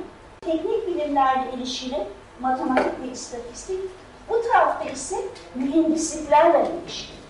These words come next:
Dolayısıyla bu alan çok çok karmaşık bir alan ve çok değişik biçimlerde ele alınabilir türden bir alan. İşte nöropsikoloji şurada. O zaman biz şöyle bakacak olursak, özetleyecek olursak,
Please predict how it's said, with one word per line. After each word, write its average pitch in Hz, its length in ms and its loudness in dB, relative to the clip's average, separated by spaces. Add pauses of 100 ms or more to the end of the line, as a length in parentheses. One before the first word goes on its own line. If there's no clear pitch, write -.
(440)
Dolayısıyla 370 840 4
bu 440 240 6
alan 294 380 4
çok 427 440 6
çok 349 300 -2
karmaşık 285 640 2
bir - 80 -2
alan - 400 0 (260)
ve 254 120 -4
çok 453 320 6
değişik 294 440 -2
biçimlerde 254 540 0
ele 254 200 0
alınabilir 254 680 2 (140)
türden 202 300 -2 (140)
bir 196 60 -4
alan. 269 320 0 (320)
İşte 320 320 2
nöropsikoloji 285 720 0
şurada. - 500 2 (1300)
O - 40 6
zaman 381 320 8
biz - 180 0
şöyle 320 240 4
bakacak 247 320 0 (100)
olursak, 226 560 2 (180)
özetleyecek 269 720 4
olursak, 220 580 2